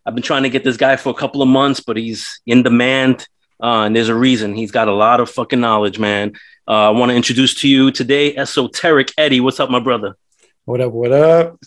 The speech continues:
Speaker 2: Thank you for having me.
Speaker 1: Yeah, man.
Speaker 2: Namaste.
Speaker 1: Namaste, my man. Um, so, like I said, I, I was, we were talking before I pressed record. Um,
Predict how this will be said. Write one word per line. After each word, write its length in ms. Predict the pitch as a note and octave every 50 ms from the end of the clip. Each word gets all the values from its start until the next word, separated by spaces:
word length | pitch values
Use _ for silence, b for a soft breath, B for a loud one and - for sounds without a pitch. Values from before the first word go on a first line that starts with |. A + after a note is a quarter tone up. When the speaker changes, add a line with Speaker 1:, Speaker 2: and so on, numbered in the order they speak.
| -
Speaker 2:
Thank 220 | - - B2 G#2+ A#2
you 80 | A#2
for 120 | G#2+ G#2+ G#2+
having 380 | A2 A2+ B2 B2 A#2+ B2+ C3
me. 300 | C#3 D3 D3 D3 C#3 C#3+ _ _ _ -
Speaker 1:
Yeah, 340 | A2+ A#2 A#2 A2 B2+ C#3+
man. 140 | C#3+ C3+ A#2+
Speaker 2:
Namaste. 540 | A2+ G#2+ G2+ - B2+ B2 B2 C3 C3+ C#3 - _ _ _ _ _ _ _ _ _ _ _ _ _ _ _ _ -
Speaker 1:
Namaste, 540 | A#2 A#2+ C3 C#3+ C#3 - - F#3 D#3+ D3+ C#3
my 80 | B2+
man. 300 | B2+ C3 B2+ B2+ C3 C3+
Um, 180 | C3 C3+ C3 B2
so, 340 | - - D3 C#3+ C#3 - B B B B B B B B B -
like 200 | C#3 C#3 C#3 -
I 60 | D3
said, 260 | C3+ - F3 D#3 C#3+
I, 180 | C#3 C3+ C#3 C#3
I 100 | - D3
was, 240 | C#3+ C3+ - - -
we 80 | C#3+ C#3
were 80 | C3
talking 320 | - - D#3 C3+ D3 C3+ B2+
before 320 | B2+ - - C#3 C3+ B2+
I 40 | A#2+ - - _
pressed 260 | - - C#3 - - B2
record. 400 | A2 - - C3 B2 A#2 A2 G#2+ -
Um, 360 | B2 A#2+ A#2 A2+ A2 G#2 -